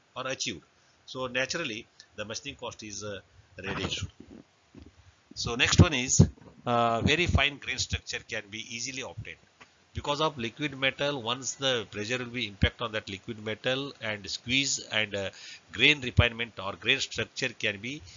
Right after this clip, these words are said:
easily obtained. You can easy to obtain the grains uniformly distributed. Grain structure can be easily obtained means uniformly grains will be distributed of the component. Grain structure, very fine grain structure can be easily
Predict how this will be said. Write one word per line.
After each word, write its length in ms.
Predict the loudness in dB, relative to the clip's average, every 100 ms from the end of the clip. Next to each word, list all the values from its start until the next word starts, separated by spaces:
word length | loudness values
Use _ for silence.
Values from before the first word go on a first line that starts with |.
| -20 -10
easily 440 | -8 -4 -4 -4 -4
obtained. 480 | -6 -4 -6 -6 -8 -16
You 80 | -10
can 160 | -6 -6
easy 220 | -2 -4
to 120 | -2
obtain 280 | -4 -6 -8
the 180 | -4 -6 -8 -20 -12
grains 280 | -2 0 0
uniformly 520 | -6 -4 -4 -2 -10 -10
distributed. 560 | -12 -12 -14 -8 -8 -10 -6
Grain 160 | -6
structure 400 | -4 -8 -10 -12 -10
can 160 | -8 -8
be 100 | -10
easily 240 | -12 -10 -10
obtained 260 | -8 -8
means 240 | -8 -8 -12 -14 -16
uniformly 540 | -18 -12 -4 -4 -4
grains 340 | -10 -8 -8 -10
will 80 | -14
be 140 | -16
distributed 600 | -16 -14 -14 -12 -10 -8
of 120 | -8 -6
the 160 | -8 -8 -20 -20 -2
component. 640 | -2 0 -4 -6 -8 -10 -12 _ _
Grain 200 | -4 -4
structure, 360 | -6 -10 -10 -8
very 240 | -4 -4
fine 240 | -4 -6 -8
grain 160 | -10 -10
structure 360 | -10 -10 -10 -8
can 200 | -6 -4
be 200 | -6 -6 -10 -16 -16
easily 460 | -10 -6 -6 -6